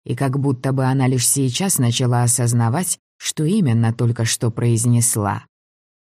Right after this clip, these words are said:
«У меня все», объявила Изабель. «Спасибо за внимание,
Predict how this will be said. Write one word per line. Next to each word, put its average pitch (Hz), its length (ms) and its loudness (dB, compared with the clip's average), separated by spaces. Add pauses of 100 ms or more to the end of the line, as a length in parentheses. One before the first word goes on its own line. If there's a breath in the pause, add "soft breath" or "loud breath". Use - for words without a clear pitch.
(220)
«У 220 100 2
меня 208 360 4
все», 107 560 0 (240)
объявила 120 720 2
Изабель. 113 640 0 (300)
«Спасибо 170 720 0
за 151 160 2
внимание, 147 760 2